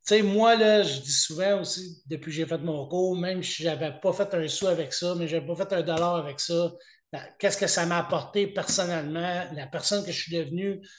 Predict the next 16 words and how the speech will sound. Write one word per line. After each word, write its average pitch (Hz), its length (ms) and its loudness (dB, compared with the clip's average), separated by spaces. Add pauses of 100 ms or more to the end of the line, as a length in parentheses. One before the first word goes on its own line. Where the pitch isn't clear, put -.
(220)
parce - 200 2
que 196 120 4
j'ai 170 160 2
fait 175 160 -2
mon 165 140 -2
parcours 170 380 -4
en 151 100 -2
P 160 140 -4
N 147 200 -4
L, 165 220 -2
il 147 60 -8
y 139 40 -4
a 131 40 -8
rien 151 260 -6
qui, - 140 -18
tu - 60 -20